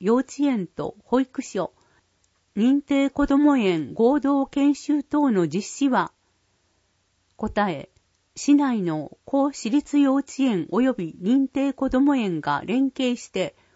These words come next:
保育・教育能力の向上を目的として、今年度、鳴門市幼稚園こども園連携協議会を設置いたしました。問い。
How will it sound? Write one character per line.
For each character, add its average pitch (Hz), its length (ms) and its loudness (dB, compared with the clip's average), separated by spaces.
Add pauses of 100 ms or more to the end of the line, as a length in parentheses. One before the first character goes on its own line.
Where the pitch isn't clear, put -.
(120)
保 277 180 0
育・ 165 440 -4
教 269 220 2
育 277 260 0
能 285 200 4
力 202 240 -4
の 165 140 -2
向 269 300 -2
上 285 180 0
を 269 120 2
目 254 260 -2
的 - 260 -8
と 247 160 -4
し - 140 -12
て、 - 240 -8 (420)
今 233 280 2
年 220 280 -2
度、 170 260 -4 (320)
鳴 247 320 -2
門 262 120 0
市 180 180 -10
幼 226 140 2
稚 277 140 -2 (120)
園 226 300 -2
こ - 160 -6
ど 277 100 2
も 294 160 4
園 196 260 -2 (380)
連 269 240 2
携 277 260 -2
協 277 280 0
議 247 100 -4
会 247 320 -2
を 170 100 -4
設 220 300 -4
置 294 140 -2
い 294 60 -2
た 269 140 -4
し - 140 -12
ま 226 160 -4
し - 100 -18
た。 - 220 -6 (1160)
問 233 220 -2
い。 - 60 -16